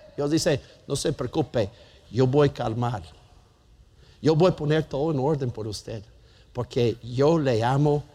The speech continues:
a ti." Y a ti y usted. Señora, aquí en ese suéter blanca, con ese pelo tan hermosa, Dios le ama a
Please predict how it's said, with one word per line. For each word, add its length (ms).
a 120
ti." 400
Y 100
a 200
ti 360
y 260
usted. 460
Señora, 580
aquí 280
en 120
ese 240
suéter 520
blanca, 560
con 180
ese 200
pelo 300
tan 340
hermosa, 680
Dios 480
le 300
ama 440
a 80